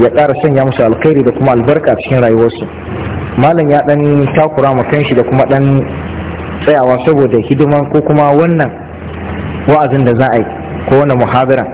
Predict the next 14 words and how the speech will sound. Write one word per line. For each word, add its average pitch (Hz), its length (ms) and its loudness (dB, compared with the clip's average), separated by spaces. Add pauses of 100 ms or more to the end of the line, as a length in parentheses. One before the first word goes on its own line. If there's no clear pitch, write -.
(520)
saboda 127 560 2
shi 139 80 2
malam 135 520 0 (340)
Muhammad 131 360 2
Awal 135 300 2
kenan 107 280 0 (640)
akwai 143 560 2 (800)
abubuwa 143 280 2
na 131 80 2
da'awa 123 420 2
da 123 80 0
yake 123 240 2
zuwa 120 260 2
yi. 110 80 0